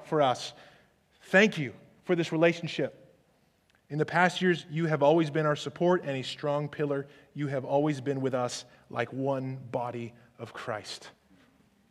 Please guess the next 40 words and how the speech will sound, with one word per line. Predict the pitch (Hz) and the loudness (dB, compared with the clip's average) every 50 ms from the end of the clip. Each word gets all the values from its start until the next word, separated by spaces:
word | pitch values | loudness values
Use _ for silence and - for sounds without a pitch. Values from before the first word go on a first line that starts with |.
| _ _ | _ _
One | - 165 175 165 | 2 2 4 6
body, | 160 139 123 113 110 110 110 101 - - - - - _ _ | 6 6 6 4 2 0 -6 -10 -12 -18 -20 -20 -20 _ _
partners. | - 185 180 175 165 165 160 156 160 151 - - - - - _ _ _ _ _ _ _ _ _ _ _ _ _ _ _ _ _ _ _ _ _ _ _ _ _ _ _ _ _ _ | 2 4 4 4 4 4 4 4 2 -2 -6 -8 -10 -12 -14 _ _ _ _ _ _ _ _ _ _ _ _ _ _ _ _ _ _ _ _ _ _ _ _ _ _ _ _ _ _
Like, | - 147 147 143 - - - - - - | 4 4 4 4 0 -8 -20 -20 -10 -8
I | - | -6
just | 139 143 139 - | -4 -4 -2 0
see | - 170 | 2 4
them | 156 151 135 | 4 4 2
like | 127 135 135 135 135 - | 2 0 0 -2 -2 -2
Caesar, | - - - - 160 156 160 143 131 143 139 131 117 | -6 -10 -8 -4 -2 -2 0 0 0 0 0 0 -2
it, | 135 143 - - - - | -4 -6 -6 -8 -14 -8
Paul | - - 170 160 160 156 | 2 6 8 8 8 8
and | 143 139 131 | 6 2 -2
Caesar's | - - 170 160 139 131 139 135 - - - - - - - _ _ _ | -4 -2 -2 0 0 -2 -4 -6 -8 -12 -18 -20 -20 -20 -20 _ _ _
little | - 143 156 151 143 127 117 - - - - - _ _ - | -2 0 2 2 2 0 -4 -8 -16 -20 -20 -20 _ _ -20
satanic | 131 - - - 160 147 - - 165 151 147 139 123 | -16 -8 -2 -2 -2 -2 0 2 2 2 2 2 0
regiment, | 120 135 139 135 131 139 135 127 120 113 | 2 2 2 2 2 -2 -4 -4 -6 -6
just | 123 - - - - | -10 -12 -12 -12 -8
the | - 139 | -8 2
gospel | 117 151 143 139 135 - - 139 131 | 6 8 8 8 8 6 0 -2 -2
breaking | 117 - 147 143 139 151 139 131 | 0 2 2 2 2 2 -2 -6
through. | - - - 151 143 139 135 135 120 | -6 -4 -2 0 2 4 4 4 2
And | 123 127 | 0 0
here | 139 151 151 147 147 | 0 2 2 2 2
we | 147 147 135 | 2 2 2
are, | 127 123 120 123 | 4 4 4 4
these | 123 127 131 120 | 2 0 -4 -4
brothers | 113 127 127 127 127 120 - | -2 -2 -2 -2 -4 -8 -10
and | 135 120 | -12 -12
sisters, | - - 120 113 - - 117 104 101 | -10 -10 -10 -10 -8 -10 -10 -6 -6
in, | 123 131 135 139 143 147 151 - | -4 -4 -2 -2 -4 -4 -6 -4
in | 139 143 147 | -4 -2 -2
the | 147 143 | 0 0
midst | 147 139 139 - - | 0 -2 -2 -2 -4
of | 151 | -2
this | 135 143 131 | -2 -2 -2
dark | 139 - 139 135 135 135 - | 0 2 2 2 2 0 -2
place, | - 131 123 120 117 120 | -2 -2 0 0 -2 -6
the | - 123 | -8 -8
gospel | 113 131 123 123 127 120 - - - 131 117 117 117 | -4 -2 -2 -2 -2 -4 -6 -8 -6 -6 -6 -6 -8